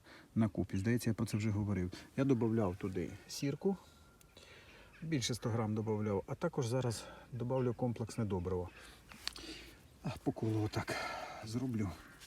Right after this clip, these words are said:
От. І, е, по саджанцям, це чотирирічні саджанці я купував. Це зараз висаджую тору, у мене чотири штучки. Потім буду висаджувати блюкроп. Теж бачите, які вони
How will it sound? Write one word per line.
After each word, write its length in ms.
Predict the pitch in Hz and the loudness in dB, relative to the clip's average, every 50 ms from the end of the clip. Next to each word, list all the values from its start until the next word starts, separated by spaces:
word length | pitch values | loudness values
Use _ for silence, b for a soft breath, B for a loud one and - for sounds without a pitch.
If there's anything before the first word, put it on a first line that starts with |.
| - - - - - B B B B B B B B B B B B B - | -18 -18 -16 -16 -16 B B B B B B B B B B B B B -4
От. 180 | 117 113 104 - - - - | -2 -2 -2 -4 -4 4 6
І, 360 | 185 190 190 196 196 190 165 B B B B B B B B B B B B B B B B - - | 8 10 10 12 10 10 8 B B B B B B B B B B B B B B B B -2 2
е, 360 | 143 143 139 139 139 139 131 B B B B B B B B B B B B B B B 143 135 127 - | 4 6 8 8 8 6 4 B B B B B B B B B B B B B B B -2 -2 -2 0
по 180 | - 165 165 | 2 2 4
саджанцям, 520 | - - 147 127 110 120 113 107 - 110 104 | 6 8 6 6 6 4 2 2 0 -2 -2
це 120 | - 135 | -2 -4
чотирирічні 680 | - - - - 120 117 120 120 117 110 104 - 120 107 | -4 -2 -2 0 0 2 2 2 2 0 -2 -2 -4 -2
саджанці 460 | - 120 113 117 135 139 - - 160 | 0 0 0 2 0 -2 -2 -4 -4
я 60 | 165 | -4
купував. 500 | - - - - 165 165 170 175 175 160 - - - - - - | -6 -8 -6 -4 0 0 2 2 0 -2 -4 -10 -20 -20 -20 -18
Це 200 | - - - - - - | -10 -6 -6 -6 -4 -2
зараз 280 | 135 131 131 127 120 | 0 2 2 2 2
висаджую 460 | 127 127 - - 120 117 107 120 120 | 2 0 0 0 -2 0 0 0 0
тору, 240 | - - 170 170 170 | 0 0 0 0 2
у 40 | 165 | 2
мене 220 | 156 143 135 131 | 2 2 2 0
чотири 280 | 127 - - - 131 131 | -2 -2 -2 -2 0 0
штучки. 420 | - - - 131 - - - - - B B B B B B B B - - | -2 -2 -2 -2 -2 -2 -4 -8 -8 B B B B B B B B -8 -4
Потім 260 | - 147 143 - 135 | -4 -2 0 2 2
буду 200 | 120 127 123 123 | 2 2 2 0
висаджувати 580 | 117 113 104 - 131 123 113 123 120 117 - 117 | 0 0 -2 0 0 0 2 2 0 0 0 -2
блюкроп. 500 | 110 110 117 110 - - 101 98 98 - - - B B B B B - | 0 0 0 -2 -2 -4 -6 -6 -6 -8 -14 -18 B B B B B -6
Теж 120 | - 110 | -6 -4
бачите, 340 | 104 110 131 139 - - 110 107 | -2 0 -2 -2 -2 -2 -2 -2
які 220 | 104 - - 110 | -2 -2 -2 -2
вони 240 | 110 110 110 107 | 0 0 0 -2